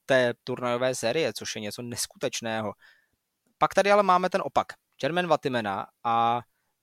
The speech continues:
eh, Karle, prosím tě, řekni mi, kdy jsi ho naposledy viděl hrát dobře, protože já si nespomínám.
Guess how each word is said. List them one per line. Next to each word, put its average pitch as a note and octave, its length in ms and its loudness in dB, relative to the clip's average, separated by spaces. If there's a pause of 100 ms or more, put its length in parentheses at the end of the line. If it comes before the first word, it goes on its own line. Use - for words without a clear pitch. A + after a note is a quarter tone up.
eh, A#2 120 -2
Karle, C#3 260 2
prosím D3+ 260 -4
tě, E3+ 80 -4
řekni D3+ 220 -4
mi, D#3+ 80 -4
kdy D3 140 -2
jsi E3 140 -4
ho D#3+ 80 -2
naposledy D3+ 380 -4
viděl C#3+ 240 -2
hrát D#3 180 2
dobře, C3 320 -6 (140)
protože A#2+ 340 -4
já B2 240 4
si - 140 -4
nespomínám. A2 560 -10